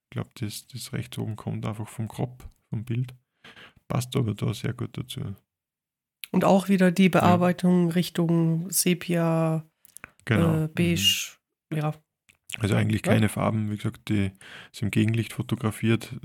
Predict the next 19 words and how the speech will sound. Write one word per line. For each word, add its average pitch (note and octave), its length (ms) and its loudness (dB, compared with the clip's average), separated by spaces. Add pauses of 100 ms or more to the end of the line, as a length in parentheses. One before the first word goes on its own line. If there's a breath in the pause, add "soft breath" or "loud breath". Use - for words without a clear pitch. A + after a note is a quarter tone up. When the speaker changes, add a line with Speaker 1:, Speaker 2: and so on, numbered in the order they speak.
Speaker 1:
äh, G2 380 -6 (200)
Jägerhochsitz G#2+ 1120 -4
und G2+ 380 -2
die A#2 60 0
Bäume G#2 360 2
sind, G2 360 -2 (680 loud breath)
äh, - 360 -4 (200)
schwarz, - 640 0 (100)
genauso G#2 340 0
wie G2+ 80 0
die G#2 140 -2
Wiese. B2 360 0 (760 loud breath)
Und G2+ 540 -4
diese G2 240 -2
nebelige G#2 480 0
Stimmung G#2 560 2
ist - 340 -8
natürlich F#2+ 520 -4
hell, A2 280 2